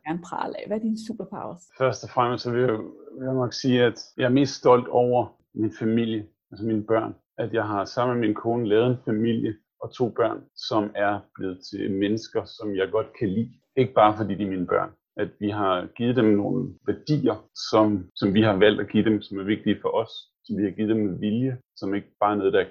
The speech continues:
Speaker 2: kommet fra kulturen omkring os. Så vi har valgt at give dem vores livssyn, vores verdensbillede, frihed og ægthed og naturlighed og åbenhed. Og så at det har været en del af en længere,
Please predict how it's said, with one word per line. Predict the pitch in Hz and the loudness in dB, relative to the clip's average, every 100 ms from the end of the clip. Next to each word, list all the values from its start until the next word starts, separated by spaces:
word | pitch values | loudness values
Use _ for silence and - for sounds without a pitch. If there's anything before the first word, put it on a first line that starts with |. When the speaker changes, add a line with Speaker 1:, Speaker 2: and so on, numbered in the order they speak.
| - | 2
Speaker 2:
kommet | 101 110 107 - _ - | 2 4 0 -4 _ -4
fra | 92 90 - | 0 0 -4
kulturen | 101 90 - 113 107 | -10 -10 -6 -2 -2
omkring | - 82 107 98 - | -4 -8 -6 -6 -6
os. | - | -10
Så | - - | -8 -2
vi | 113 | 2
har | 113 | 2
valgt | 95 95 - - | 6 6 6 0
at | - | -12
give | 101 | -8
dem | 95 90 - _ _ 101 | -6 -6 -8 _ _ 0
vores | 113 113 | 0 0
livssyn, | 104 104 - 110 90 - _ | -4 -6 -4 -6 -6 -10 _
vores | 98 110 107 | -2 0 -2
verdensbillede, | 95 95 107 - - - - - _ _ _ | -4 -4 -6 -12 -16 -14 -14 -18 _ _ _
frihed | 101 87 90 85 | -4 -4 -6 -8
og | - - - _ _ | -10 -12 -14 _ _
ægthed | 98 - - 110 98 - | -6 -6 -10 -8 -8 -8
og | - - _ | -14 -16 _
naturlighed | 104 98 - 131 107 101 104 - _ | -12 -12 -6 -4 -2 -4 -8 -14 _
og | - | -4
åbenhed. | 107 107 107 - 67 - _ | -2 -2 -6 -6 -10 -12 _
Og | - | -12
så | - 120 110 - - _ - | -2 4 4 4 -4 _ 0
at | 101 95 - - _ - | 2 2 -2 -20 _ -4
det | 120 | 0
har | 123 | 4
været | 104 101 | 4 4
en | 95 - - | 2 0 4
del | 127 104 - - _ - | 6 4 -2 -12 _ 4
af | 107 85 - | 6 6 4
en | 104 98 | 4 6
længere, | 98 110 120 123 | 8 8 8 6